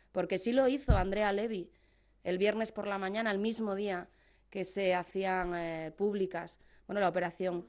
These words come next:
Kitchen. Sí lo hacía Andrea Levy, la vicesecretaria general del, del Partido Popular, pero, sin embargo, el señor, eh, el señor Casado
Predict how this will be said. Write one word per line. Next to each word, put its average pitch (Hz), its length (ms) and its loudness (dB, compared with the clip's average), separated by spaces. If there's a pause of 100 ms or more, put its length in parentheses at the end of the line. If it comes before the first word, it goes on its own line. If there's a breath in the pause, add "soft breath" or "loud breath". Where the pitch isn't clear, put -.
(280 soft breath)
Kitchen. 233 320 -4
Sí 226 140 2
lo 240 100 4
hacía 233 280 0
Andrea 202 280 0
Levy, 202 280 -2
la 175 120 -2
vicesecretaria 175 560 -4
general 190 260 -6
del, 170 260 -6 (380 soft breath)
del 185 180 -2
Partido 185 340 0
Popular, 170 420 -4 (160 soft breath)
pero, - 140 -10
sin 160 180 -4
embargo, 170 520 -4 (280 soft breath)
el 165 140 -8
señor, 175 720 0
eh, 165 480 -2 (260)
el 160 120 -8
señor 175 320 -2
Casado 185 520 -4